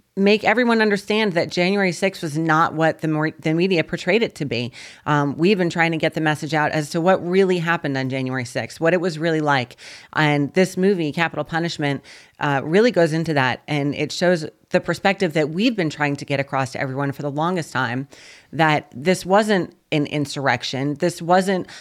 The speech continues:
a violent riot. This was Americans coming together, standing up for what we believe in, and, and trying to use our voice to, to say that, to tell our supposed elected leaders how we felt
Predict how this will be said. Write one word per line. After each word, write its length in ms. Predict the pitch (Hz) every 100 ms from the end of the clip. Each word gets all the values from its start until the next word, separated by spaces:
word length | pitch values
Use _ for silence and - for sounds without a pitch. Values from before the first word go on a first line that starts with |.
| -
a 80 | 156
violent 560 | 139 143 147 147 107 131
riot. 480 | 147 190 151 143 - - -
This 360 | 156 190 214 -
was 320 | 175 147 139 151
Americans 680 | 160 165 190 196 196 196 - -
coming 320 | - 196 226
together, 580 | 240 185 151 143 143 143 - - _
standing 460 | - - 214 233 208
up 140 | 180
for 100 | 170
what 200 | 160 151
we 100 | 165
believe 340 | 156 156 170 147
in, 260 | 139 139 -
and, 380 | 156 160 160 - -
and 160 | 185 175
trying 240 | - 208 254
to 100 | 196
use 260 | 185 202
our 120 | 190
voice 380 | 170 196 254 -
to, 240 | - 151 143 _ _ _ _ _ _ -
to 140 | 208
say 240 | 190 214 311
that, 260 | 139 -
to 140 | - 190
tell 320 | 185 185 185
our 240 | 165 160 - - -
supposed 400 | - 165 175 170
elected 480 | 165 156 165 165 151
leaders 540 | 175 233 156 165 - - - _ _ _ -
how 200 | - 185
we 140 | 202
felt 320 | 196 220 -